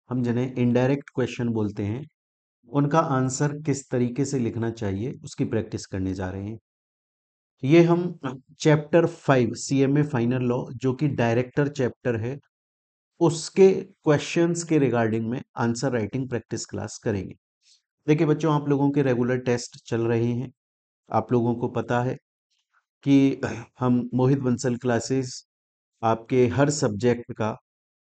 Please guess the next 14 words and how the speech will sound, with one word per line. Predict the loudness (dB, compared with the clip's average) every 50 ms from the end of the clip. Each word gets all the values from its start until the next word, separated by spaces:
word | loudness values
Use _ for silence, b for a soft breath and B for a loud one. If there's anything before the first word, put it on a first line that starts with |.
| _ -4
regular | -2 -2 0 4 4 4 4 4 4 4 4 4 2 0 -4 -8 -4
chapter | -2 -2 -2 0 0 0 0
wise | 2 2 2 0 0 -2 -4
test | -4 -4 -4 -4 -8 -12
conduct | -8 -6 -4 -4 -4 -4 -6 -8 -12 -16
करता | -12 -8 -8 -8 -8 -8 -10
है, | -10 -10 -12 -14 _ _ _ _ _ _ _ _ _ _ _ -4
और | -2 0
जैसे | 2 2 2 4 4 2
ही | 2 4 2 2 2
test | 2 2 0 -2 -4 -4
हो | -2 0 0 0
जाता | 0 0 -2 -2 -4 -4
है, | -4 -4 -6